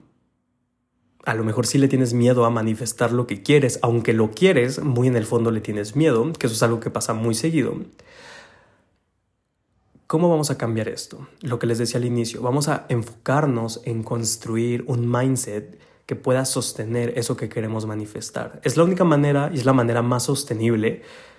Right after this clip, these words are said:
para tú poder tener eso que quieres a largo plazo, sin que se caiga, sin que entren estas voces de "lo que fácil llega, fácil se va", "si es demasiado bueno para ser verdad", "lo que sube tiene que bajar", y estas creencias que a todos nos inculcaron.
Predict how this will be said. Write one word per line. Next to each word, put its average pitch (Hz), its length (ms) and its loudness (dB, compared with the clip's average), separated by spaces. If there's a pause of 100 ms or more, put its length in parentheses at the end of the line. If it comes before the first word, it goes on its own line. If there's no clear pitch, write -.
(160)
para 113 240 0
tú 120 140 -2
poder 123 420 2
tener 120 260 2
eso 131 180 -2
que - 100 -10
quieres 120 420 -4
a 117 100 0
largo 110 440 -2
plazo, 117 360 -4
sin 110 240 -6
que 110 80 -6
se - 200 -10
caiga, 120 460 2
sin 117 220 -2
que 117 140 -2
entren 113 280 -2
estas 110 300 -4
voces 113 380 -2
de 120 340 0 (320)
"lo 120 100 0
que 113 120 -4
fácil 113 240 -2
llega, 107 180 -2
fácil 104 240 -8
se 113 160 -6
va", 151 300 -2
"si 147 100 -2
es - 100 -2
demasiado 113 380 -2
bueno 107 240 -2
para 104 160 -4
ser 107 180 -8
verdad", 143 440 2
"lo 131 160 0
que 107 80 -8
sube 107 260 -4
tiene 104 240 -6
que 107 80 -6
bajar", 120 440 -4
y 104 120 -4
estas - 240 -4
creencias 107 400 -6
que - 80 -10
a - 140 -16
todos 139 180 0
nos 156 160 -2
inculcaron. 165 600 -4